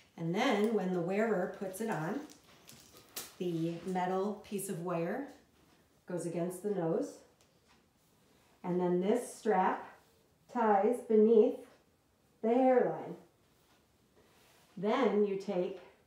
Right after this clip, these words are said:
the bottom strap and you wrap it under the chin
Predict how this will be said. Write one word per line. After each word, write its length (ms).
the 80
bottom 440
strap 560
and 80
you 80
wrap 280
it 80
under 240
the 120
chin 540